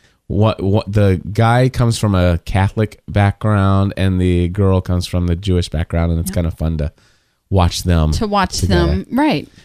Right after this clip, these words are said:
Speaker 1: I really enjoyed it. I, I, I'll tell you what, I liked, I liked Hitched for the Holidays as much as I did Parental Guidance.
Speaker 2: <laughs> Okay.
Speaker 1: I did.
Speaker 2: It was, it was a cute one. I,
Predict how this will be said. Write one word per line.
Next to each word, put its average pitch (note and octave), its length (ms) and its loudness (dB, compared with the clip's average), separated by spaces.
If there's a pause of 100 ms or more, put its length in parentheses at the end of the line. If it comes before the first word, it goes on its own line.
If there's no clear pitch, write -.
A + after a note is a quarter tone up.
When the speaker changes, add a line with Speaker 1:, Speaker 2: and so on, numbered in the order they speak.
(120)
Speaker 1:
I - 120 2
really A3+ 260 4
enjoyed G#3 300 4
it. G#2 60 4
I, A#2 180 2
I, C3+ 360 0
I'll D#3 120 2
tell - 140 2
you E3 100 4
what, E3 260 2 (180)
I C#3 140 4
liked, E3+ 480 2 (160)
I B2+ 140 2
liked D#3+ 280 0
Hitched C3 280 2
for D3+ 100 2
the C3 80 4
Holidays C3 480 2 (380)
as A#2 260 2
much A2+ 500 -2 (120)
as G2+ 160 2
I G2+ 80 2
did F#2+ 500 2 (600)
Parental F#2+ 420 2
Guidance. C#2 380 -2
Speaker 2:
<laughs> G3 260 -2
Okay. A3 180 -4 (320)
Speaker 1:
I - 120 -4
did. D2 300 -4 (640)
Speaker 2:
It G3+ 100 0
was, A3+ 200 2
it A#3 140 -4
was A#3 200 0
a A#3 40 -2
cute - 240 -6
one. E3 140 -4
I, E3+ 320 -4